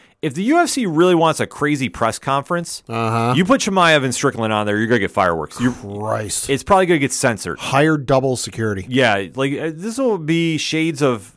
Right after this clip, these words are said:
Speaker 1: McGregor and Diaz.
Speaker 2: I was thinking the same thing.
Speaker 1: Yeah, which, I mean, I'm here for. I like the chaos. But that fight,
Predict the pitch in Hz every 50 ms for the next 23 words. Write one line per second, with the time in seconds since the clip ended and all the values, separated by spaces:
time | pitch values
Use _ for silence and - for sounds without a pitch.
0 | _ 110 123 123 107 104 131 139 143 147 160 156 151 120 92 117 110 92 101 113
1 | 113 107 90 76 64 - 110 117 117 117 110 - 120 110 113 107 104 98 - 110
2 | 110 104 - 107 101 98 - - 127 135 123 101 82 87 117 131 156 156 143 147
3 | 147 143 139 139 131 151 180 - - 82 80 90 104 123 120 - 110 98 - 98
4 | 76 64 62 - - - - _ _ _ _ _ _ _ _ _ _ _ _ -
5 | 165 147 135 120 - _ _ _ _ _ _ _ _ _ _ - 196 220 233 -
6 | 302 - - - 269 269 269 247 -